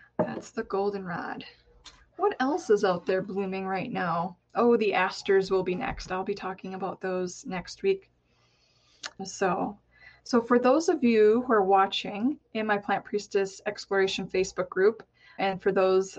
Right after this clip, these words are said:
listening the podcast after this, I, the Plant Priestess Circle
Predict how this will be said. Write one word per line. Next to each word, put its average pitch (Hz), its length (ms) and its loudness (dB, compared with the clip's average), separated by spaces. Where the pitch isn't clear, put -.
listening 202 840 0
the 185 60 -2
podcast 190 580 -2
after 180 300 -4
this, 180 340 -4
I, 202 440 2
the 202 120 2
Plant 254 340 2
Priestess 247 540 -2
Circle 220 760 0